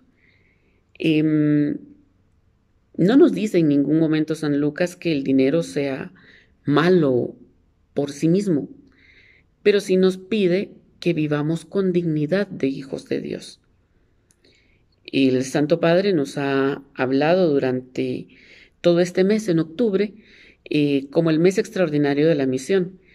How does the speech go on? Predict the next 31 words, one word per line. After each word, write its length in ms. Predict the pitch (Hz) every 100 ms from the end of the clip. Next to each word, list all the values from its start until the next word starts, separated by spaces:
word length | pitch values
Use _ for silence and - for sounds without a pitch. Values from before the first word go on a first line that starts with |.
| - _
Y 60 | 165
yo 140 | 185
no 100 | 233
quiero 160 | 220 175
dejar 300 | 156 151 147
pasar 280 | 147 156 147
este 300 | 147 - 185
día 320 | 170 160 160
porque 540 | 151 139 - 143 139 -
ayer 340 | 147 147 147
domingo 500 | 175 190 180 180 202 - - - -
en 340 | - 147 147
toda 220 | - 226
la 120 | 233 170
Iglesia 320 | 147 151 156
Universal 440 | 147 139 143 208
celebrábamos 840 | 208 160 143 147 151 151 151 151 -
este 540 | 403 151 147 - 139
mes, 320 | 131 131 - - _ _ - - _ _ _ _ _ _ _ _
el 260 | - 139 131
Domund. 460 | 165 180 131 135 - - _ _ _ _ _ _ _ _ _ _ _ _ _ _ _
Y 80 | 196
la 120 | 202
pregunta 520 | 196 190 202 214 254
que 500 | 247 - 190 170 165 170
deberíamos 600 | 165 160 165 180 196 196
hacernos 580 | 165 170 165 175 175 -
es: 340 | 165 165 - - _ - - _
¿cómo 260 | - 196 208
colaboramos 540 | 233 208 151 147 147
nosotros 600 | 165 160 175 175 185 202